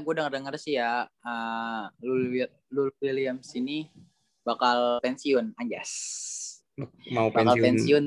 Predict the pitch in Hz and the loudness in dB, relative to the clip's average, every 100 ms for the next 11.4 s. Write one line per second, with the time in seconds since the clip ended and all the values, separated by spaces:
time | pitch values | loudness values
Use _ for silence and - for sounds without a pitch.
0 | 143 - 123 120 117 113 117 - _ 135 | -2 0 4 4 4 2 -2 -6 _ -2
1 | 131 127 120 - 123 123 127 - 120 - | 0 0 -2 -6 -6 -6 -6 -6 -6 -6
2 | _ 123 135 139 _ 110 - _ - 117 | _ -6 -6 -10 _ -10 -10 _ -8 -6
3 | 113 110 110 - 107 107 123 127 117 113 | 0 0 0 0 2 4 4 2 0 -2
4 | 113 117 117 113 - 113 113 110 117 113 | 0 0 0 -2 -2 -2 0 0 0 0
5 | 113 117 127 139 147 147 139 131 131 139 | 0 2 4 4 2 2 0 -4 -2 -2
6 | 139 139 - _ _ _ _ _ _ _ | -2 -4 -18 _ _ _ _ _ _ _
7 | 127 190 165 - 131 - 120 120 117 120 | 0 4 2 2 -4 2 2 2 2 2
8 | 117 110 123 135 139 - 123 - - 113 | 2 2 2 2 0 -4 -6 -6 -4 -2
9 | 123 123 - 117 110 - 107 104 110 107 | -2 -4 -6 -6 -6 -4 -4 -4 0 4
10 | 302 - 302 277 220 277 240 165 - 175 | 4 4 4 4 2 0 -4 -6 -4 2
11 | 202 151 175 180 | 4 4 0 -2